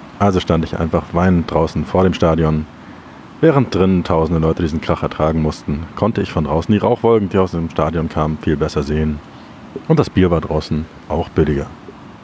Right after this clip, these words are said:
Aber um Rammstein dann doch noch die Chance zu geben, für mich zu spielen, habe ich mich dann überreden lassen, nach Kopenhagen zu fahren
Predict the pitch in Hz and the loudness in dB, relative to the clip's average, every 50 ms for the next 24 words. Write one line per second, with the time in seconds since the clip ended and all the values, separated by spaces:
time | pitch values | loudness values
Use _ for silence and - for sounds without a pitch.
0 | - - - - - - - - - - - - - - - - - - - 92 | -20 -20 -20 -20 -20 -20 -20 -20 -20 -20 -20 -20 -20 -20 -20 -20 -10 -4 0 0
1 | 107 101 92 76 - - - - - - - - - - 117 131 143 113 85 85 | 2 2 0 0 -2 -8 -14 -18 -18 -18 -20 -18 -4 0 2 2 2 2 2 2
2 | 95 95 - - 90 82 80 76 73 - 101 - 95 - - 87 - - - 107 | 2 2 2 0 0 2 2 0 0 0 0 -2 -2 -2 -4 -4 -4 -2 0 -2
3 | 117 - - 95 90 92 92 92 82 - 80 78 80 - - - - - - 78 | 0 2 2 2 4 4 2 2 0 0 0 -2 -2 -4 -6 -10 -4 -2 0 2
4 | 80 80 78 76 76 78 - - - - - 127 143 117 113 101 107 87 80 78 | 2 2 0 -2 -4 -6 -10 -16 -6 -2 0 2 2 2 0 0 0 0 0 0
5 | 76 80 90 92 95 95 92 - 156 151 - - - - - 82 76 76 80 85 | 2 2 4 4 4 4 2 2 0 0 0 -2 -4 -4 -2 -4 -2 -2 -2 -2
6 | 82 - - - - 80 78 82 85 87 | -2 -4 -4 -4 -2 0 2 2 2 0